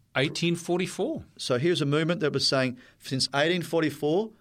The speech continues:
Speaker 2: God's judgment has begun. He's
Speaker 1: That's
Speaker 2: entered
Speaker 1: right.
Speaker 2: his high priestly ministry, Jesus,
Speaker 1: Mm.
Speaker 2: into the most holy place to cleanse the sanctuary or the record of sins."
Speaker 1: That's right.
Speaker 2: Not only in heaven, though, but wouldn't that be in our hearts as well?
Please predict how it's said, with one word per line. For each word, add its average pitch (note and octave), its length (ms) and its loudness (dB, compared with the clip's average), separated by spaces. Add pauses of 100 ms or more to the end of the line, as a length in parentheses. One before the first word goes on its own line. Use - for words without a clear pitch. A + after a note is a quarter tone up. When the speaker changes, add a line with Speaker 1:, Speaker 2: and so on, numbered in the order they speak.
(380)
Speaker 2:
God's C3+ 240 0
judgment C3 420 0
has B2+ 140 -4
begun. B2 540 -2
He's A#2+ 160 -6
Speaker 1:
That's A2 100 -4
Speaker 2:
entered C3 200 0
Speaker 1:
right. G2 100 -2
Speaker 2:
his B2+ 160 -2
high C3+ 220 0
priestly C3+ 420 -2
ministry, B2+ 420 -4
Jesus, A#2+ 500 -2 (100)
Speaker 1:
Mm. C3+ 180 -2
Speaker 2:
into G#2+ 100 -2
the A2+ 80 -2
most A2+ 260 0
holy A#2 280 0
place D#3+ 440 -2 (500)
to A#2+ 140 0
cleanse C#3 500 0
the C3 100 0
sanctuary C#3+ 500 0
or B2+ 80 0
the A#2 120 0
record C3 260 0
of A2 80 -4
sins." F#3 600 -2
Speaker 1:
That's G#2 200 -8
right. G#2 240 -2
Speaker 2:
Not D#3+ 180 0
only E3 140 2
in C3+ 80 0
heaven, F3+ 240 0
though, B2 160 2
but B2+ 140 0
wouldn't F3 180 -4
that E3 160 -4
be D3 160 -8
in C#3+ 60 -6
our B2 100 -2
hearts C3+ 320 -4
as A#2+ 100 -8
well? E3 240 -8